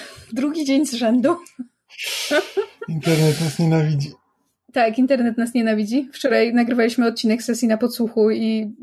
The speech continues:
Speaker 1: dwie godziny nam zajęło, e, dojście do ładu z, ze stroną techniczną. E,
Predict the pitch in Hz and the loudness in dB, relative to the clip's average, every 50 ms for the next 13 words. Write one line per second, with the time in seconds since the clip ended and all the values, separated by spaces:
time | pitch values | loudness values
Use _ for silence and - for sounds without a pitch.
0 | - - - - - - 226 220 240 269 269 220 262 254 254 262 247 240 226 226 | -20 -20 -20 -20 -14 -10 -6 -2 0 2 2 4 2 4 4 4 4 4 4 4
1 | 233 247 220 262 226 220 220 226 226 220 226 226 233 - - - 233 226 214 208 | 2 4 4 4 4 4 4 4 4 4 2 0 0 -2 -4 -6 -4 -2 0 2
2 | 233 240 233 - - 233 233 254 233 220 214 208 226 226 226 220 214 220 220 208 | 2 2 0 0 0 2 2 4 4 4 2 2 0 -4 -4 -4 -2 0 0 0
3 | 208 208 208 - - - - - _ _ - - 226 226 240 233 - 240 233 226 | 0 -2 -4 -10 -20 -20 -20 -20 _ _ -14 -8 -6 -4 -4 -2 0 0 2 2
4 | 226 226 247 233 - 233 214 - - 247 247 311 - - _ _ _ _ _ _ | 2 0 -2 -2 -2 -4 -2 -2 0 0 0 0 -2 -6 _ _ _ _ _ _
5 | _ _ _ _ _ _ _ _ _ - - _ - - - - - - - _ | _ _ _ _ _ _ _ _ _ -20 -20 _ -20 -20 -20 -20 -20 -20 -20 _
6 | _ _ - 240 226 240 240 240 240 233 240 - | _ _ 0 2 4 4 4 4 4 2 0 -2